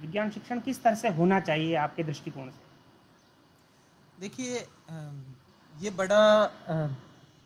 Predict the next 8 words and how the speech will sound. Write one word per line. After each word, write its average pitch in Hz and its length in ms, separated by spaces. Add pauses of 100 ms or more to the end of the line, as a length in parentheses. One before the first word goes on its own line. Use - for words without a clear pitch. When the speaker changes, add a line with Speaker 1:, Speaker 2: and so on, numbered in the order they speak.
(220)
Speaker 2:
perspective 220 600
को 214 140
लेकर 185 320
प्रश्न 175 400
आपने 170 280
पूछा 147 340
है 156 240 (720)
और 185 160